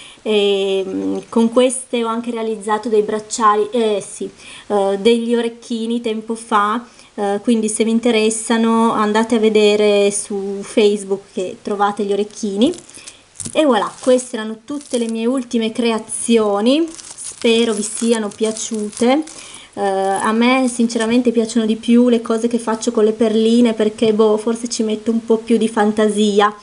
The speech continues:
non faccio le cose classiche. Eh, poi io comunque preferisco indossare le cose di perline, quindi <laughs> sarà per questo, non lo so. Comunque vi ho già detto come, eh, contattarmi se siete interessate.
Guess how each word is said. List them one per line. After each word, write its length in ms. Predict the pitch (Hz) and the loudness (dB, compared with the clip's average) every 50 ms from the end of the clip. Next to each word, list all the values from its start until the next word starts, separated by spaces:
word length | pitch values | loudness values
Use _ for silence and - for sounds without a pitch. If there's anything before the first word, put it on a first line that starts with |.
| - - - - - | -20 -20 -20 -14 -8
non 160 | - 226 226 | -6 -6 -6
faccio 420 | 226 - 240 220 208 214 - - | -4 -2 -2 -2 -4 -4 -6 -6
le 120 | 220 214 214 | -6 -6 -6
cose 360 | - 226 214 214 208 202 208 | -6 -6 -6 -6 -4 -6 -6
classiche. 800 | 208 - 214 208 - 185 - - - - 214 - - 214 202 220 214 - - - - - - - - | -4 -2 -4 -2 -4 -4 -8 -8 -8 -8 -6 -2 0 0 0 0 -4 -8 -20 -20 -20 -20 -20 -14 -6
Eh, 340 | - 208 196 196 196 196 196 | -4 -2 0 0 0 0 0
poi 200 | 196 233 233 226 | 2 4 2 4
io 120 | 226 233 226 | 4 0 -2
comunque 480 | 226 226 214 220 226 233 233 233 220 | -2 -4 -6 -4 -6 -6 -4 -6 -6
preferisco 580 | 214 220 220 208 214 - 214 214 226 226 - - | -4 -4 -6 -6 -4 -4 -4 -4 -4 -4 -2 -2
indossare 500 | 214 208 202 208 208 - - 220 208 208 | -2 0 0 -2 -4 -2 -2 0 0 2
le 120 | 208 208 | 0 0
cose 300 | 208 - 220 214 208 208 | -2 -2 -2 -2 0 0
di 100 | 196 196 | -2 -2
perline, 580 | 208 - 247 240 233 220 202 208 208 190 185 185 | -2 0 0 2 2 0 0 -2 -2 -2 -4 -6
quindi 420 | - 220 202 202 196 190 202 233 240 262 | -6 -4 -4 -4 -2 0 2 2 2 0
<laughs> 80 | 240 233 | -2 -8
sarà 360 | 233 - 311 269 233 214 233 | -6 -2 0 0 0 0 -2
per 300 | 233 - 240 226 233 233 | -2 -2 -2 -2 -2 -2
questo, 420 | - 220 202 202 214 208 - - | 0 0 2 2 0 -2 -4 -6
non 180 | 208 208 202 202 | -4 -4 -2 -2
lo 120 | 202 208 | -2 -2
so. 300 | 214 - - 208 190 - - - - - - - - - - - - | -2 -4 -4 -4 -4 -4 -6 -12 -16 -16 -14 -16 -16 -18 -18 -4 2
Comunque 560 | - 285 269 269 247 220 220 - 220 208 208 | 2 2 2 2 -2 -4 -6 -10 -10 -8 -6
vi 100 | 214 247 | -4 -4
ho 60 | 254 | -4
già 140 | 240 262 254 | -4 -4 -2
detto 400 | 226 240 226 226 233 - 220 208 | -2 -2 -2 -2 -4 -6 -6 -2
come, 560 | - 254 254 254 254 247 240 240 233 233 233 | 0 2 2 2 2 2 2 2 0 0 -2
eh, 260 | 233 240 208 202 202 202 | 0 0 0 0 0 2
contattarmi 880 | - 269 269 240 240 226 220 - - 220 202 190 190 196 208 208 208 | 2 2 2 0 -2 -6 -8 -8 -6 -4 -2 -2 -2 -2 -4 -6 -8
se 160 | 208 - - | -8 -10 -8
siete 200 | 208 - 214 214 | -6 -4 -4 -4
interessate. 1120 | 208 208 - 220 208 233 240 - - 277 277 277 294 302 - 302 302 302 294 269 - - _ | -4 -4 -2 -2 -2 0 -2 -2 0 2 4 4 2 2 2 2 2 2 2 0 -4 -8 _